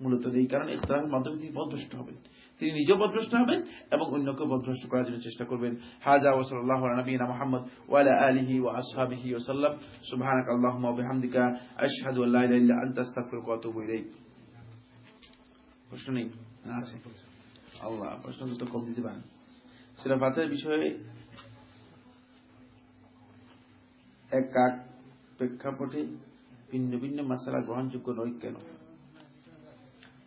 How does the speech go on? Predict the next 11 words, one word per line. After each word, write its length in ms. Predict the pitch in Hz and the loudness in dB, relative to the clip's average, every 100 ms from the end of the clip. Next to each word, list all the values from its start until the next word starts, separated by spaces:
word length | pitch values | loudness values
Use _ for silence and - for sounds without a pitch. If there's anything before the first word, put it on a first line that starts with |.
| - - - | -20 -20 -6
সূরা 160 | 135 | -2
ফাতিহার 480 | 131 131 131 143 147 | 0 0 0 0 0
বিষয়ে 440 | 123 127 131 101 - - | -2 -4 -2 -4 -4 -8
এক 120 | 123 139 139 - - | -4 -2 -4 -8 -12
প্রেক্ষাপটে 500 | 135 127 143 135 120 - - - - - - - - - - - - - - - - - - 127 | -10 -6 -6 -4 -4 -6 -18 -20 -20 -20 -20 -20 -20 -20 -20 -20 -20 -20 -20 -20 -20 -20 -16 -4
ভিন্ন 260 | 131 135 | 0 0
ভিন্ন 220 | 135 143 147 | 0 0 0
মাসালা 560 | 139 147 147 170 - - | -2 -2 -2 -2 -6 -10
গ্রহণযোগ্য 600 | 127 127 139 135 131 127 | -2 0 0 -2 -4 -2
নয় 240 | 131 135 131 - | 0 0 -2 -2
কেন? 140 | 117 | -2